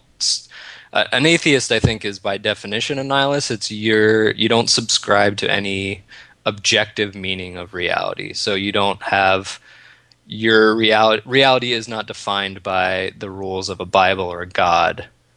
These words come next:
Um, you know, whether you believe in, like, science or some kind of other order,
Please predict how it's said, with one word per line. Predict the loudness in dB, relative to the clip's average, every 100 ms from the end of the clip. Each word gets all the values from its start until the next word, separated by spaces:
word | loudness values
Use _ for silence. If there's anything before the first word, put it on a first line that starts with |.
| _ _ _ _ -12
Um, | -8 -6 -8 -12 -18 _ _ -10
you | -4
know, | -2
whether | 2 2 2
you | 0
believe | 2 2 2
in, | -2
like, | -2 0
science | 2 2 2 0 0 -2
or | -2
some | -2 -2
kind | -2 -2
of | 0
other | 0 0
order, | 0 0 2 2 0